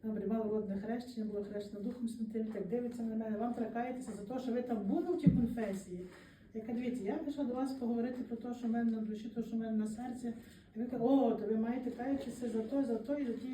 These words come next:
Я кажу, «Слухайте, я не хочу про це говорити». І він каже, «Є лише українська церква, є православна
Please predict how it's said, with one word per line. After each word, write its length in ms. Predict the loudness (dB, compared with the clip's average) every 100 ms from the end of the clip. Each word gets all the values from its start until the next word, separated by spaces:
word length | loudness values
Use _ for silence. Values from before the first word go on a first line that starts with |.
| -2
Я 80 |
кажу, 220 | -2 -2 -4
«Слухайте, 400 | -4 -4 -4 -4
я 160 | -2
не 120 | -2 -4
хочу 320 | -6 -8 -6
про 140 | -6
це 300 | -4 -4 -6 -8 -6
говорити». 580 | -4 -2 -4 -6 -8 -10 -12 -10 -10 -10 -8 -4
І 300 | 2 4 4 2 -4 -12 -16 -16 -8
він 140 | -6 -2
каже, 160 | -2 0
«Є 100 | 0
лише 140 | -2 -2
українська 520 | 2 2 2 0 -8
церква, 360 | -4 -4 -2
є 140 | -2 -4
православна 640 | -6 -10 -8 -4 -4 -4